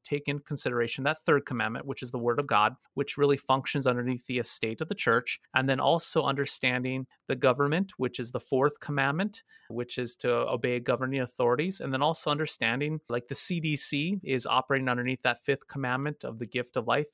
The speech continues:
and taking all three of those into consideration. And, uh, I know for myself as well, one of my concerns has been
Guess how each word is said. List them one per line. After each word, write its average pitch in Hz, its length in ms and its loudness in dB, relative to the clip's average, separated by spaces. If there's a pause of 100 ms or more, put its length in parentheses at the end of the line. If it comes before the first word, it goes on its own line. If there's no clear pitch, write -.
and 127 160 -8
taking 151 340 -6 (140)
all 151 340 2 (260)
three 165 320 0
of 120 160 2
those 110 460 2 (120)
into 131 300 -2
consideration. 117 840 -4 (160)
And, 117 280 -4
uh, 113 160 0
I 131 80 4
know 143 420 6
for 147 120 -6
myself 135 500 2
as 123 180 -2
well, 127 540 2
one 135 120 2
of 127 80 0
my 127 140 0
concerns 117 640 -6
has 113 180 -6
been 113 380 -2